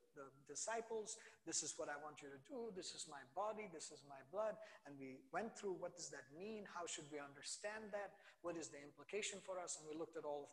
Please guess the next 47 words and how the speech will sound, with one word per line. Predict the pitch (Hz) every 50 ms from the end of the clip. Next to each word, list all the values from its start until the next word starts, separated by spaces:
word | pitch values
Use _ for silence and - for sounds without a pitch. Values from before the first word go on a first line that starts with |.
| -
those | 143 135 - - -
things. | - - - - - - _ - - - - - -
And | - 196 190
it's | 190 -
just | 277 - - -
glorious, | 220 247 294 320 269 196 - - - - - - -
right? | 190 185
It's | 180 185 180 - -
beautiful. | - 247 294 311 247 226 - - - - - -
It's | - 185 180 -
just, | - 262 233 - - - - - - - - -
I | - 202 208 214
mean, | 196 190 180
we | 180 175 170
read | 214 254 269 233 233
all | 214 214 208
of | 196 - -
this, | 202 202 196 - -
we | - 160 151
understand, | 170 180 160 - - - 220 214 214 202
and | 185
we | 175 165
say, | - 180 180
"Oh, | 190 208 185 151 - - -
thank | 202 226 233 202 - -
you, | 202 185 170 156 -
God, | 160 156 135 127 - - _ - _ - - _ -
that | - - -
you've | 254 240 190 175 170
given | 294 277 302 254
us | 220 - - - -
this, | 160 143 - - - - -
that | 165 - -
you've | 208 180 165 - -
blessed | 262 277 277 - - -
us | 247 - - - 202
in | 196
this | 185 180 - - -
way, | 175 147 131 - - - - - - -
that | 185 185 - - -
you | -
have | 175 - 185 185 151 - - - - - -
provided | - - 196 180 190 208 233 247 285 294 269 277 262 202 185 - - - -
of | 196 208 - - -
yourself, | 208 202 185 - - - - - 220 220 214 190 - 185
and | 165 165
you | 220 285